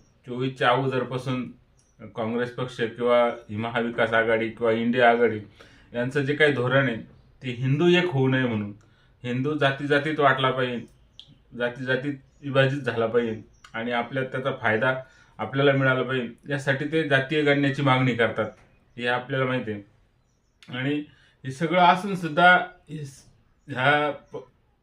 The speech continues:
प-, महाकुंभामुळे जातपात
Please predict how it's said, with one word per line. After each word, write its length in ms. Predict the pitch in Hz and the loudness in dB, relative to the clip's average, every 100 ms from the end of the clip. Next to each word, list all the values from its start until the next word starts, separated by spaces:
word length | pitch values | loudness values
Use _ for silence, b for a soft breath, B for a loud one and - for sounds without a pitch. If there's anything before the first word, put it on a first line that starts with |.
| _ _ _ 135 | _ _ _ -8
प-, 480 | 123 113 110 101 92 b b b b b - - | -4 -2 -4 -6 -12 b b b b b -20 -6
महाकुंभामुळे 840 | 131 147 143 151 151 147 147 147 139 b b b b _ 117 | -4 -2 -4 -2 0 2 4 4 2 b b b b _ 0
जातपात 460 | 156 170 - 160 | 0 0 0 0